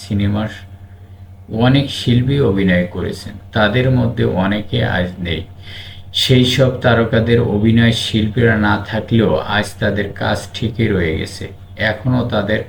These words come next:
কাজ দর্শকরা দেখেন। হারিয়ে যাওয়া বা পৃথিবী থেকে বিদায় নেওয়া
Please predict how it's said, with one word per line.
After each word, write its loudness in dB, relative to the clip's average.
কাজ 2
দর্শকরা -8
দেখেন। -10
হারিয়ে 6
যাওয়া 2
বা -2
পৃথিবী 2
থেকে 0
বিদায় 2
নেওয়া 0